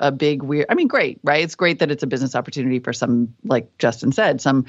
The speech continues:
enterprising entrepreneur who's like, "I'm just gonna wait right here until they have to open it up, and then I'm gonna start taking my vig." But as a consumer, there is a part of me that's like, "I don't need all these companies taking my vig and my data," to Tom's point.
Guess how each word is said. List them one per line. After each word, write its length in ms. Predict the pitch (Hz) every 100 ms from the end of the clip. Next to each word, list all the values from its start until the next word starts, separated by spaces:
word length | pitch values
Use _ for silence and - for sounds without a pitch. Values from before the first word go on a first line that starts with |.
| - - 156
enterprising 640 | 147 143 143 135 131 131
entrepreneur 480 | 127 - 139 143 135
who's 180 | 123 -
like, 240 | 110 - -
"I'm 100 | 131
just 240 | - -
gonna 220 | - -
wait 240 | 185 131 -
right 240 | 190 190
here 220 | 214 208
until 240 | 196 190 190
they 100 | 190
have 160 | 185
to 80 | 190
open 240 | 190 196 214
it 80 |
up, 180 | 214 190
and 80 | 139
then 120 | 135
I'm 60 | 131
gonna 100 | 127
start 260 | - 139 -
taking 280 | 170 180
my 100 | 185
vig." 540 | 185 240 233 175 175 175 _ _ _ _ _ _ _ -
But 220 | 165 180
as 220 | 165 170
a 40 | 165
consumer, 540 | 175 175 254 185 160
there 160 | 160 160
is 120 | 156
a 40 |
part 200 | 151 165
of 40 | 156
me 80 | 156
that's 180 | 147
like, 220 | 147 143 -
"I 100 | 160
don't 140 | 214 214
need 140 | 226
all 100 | 175
these 160 | 143 -
companies 360 | 139 135 135
taking 240 | 143 131 135
my 120 | 127
vig 340 | 131 131 127 _ _ _ 147
and 160 | 139
my 120 | 135
data," 400 | 127 123 113 120 - _
to 100 | 147
Tom's 320 | - 113 113
point. 340 | - 120 -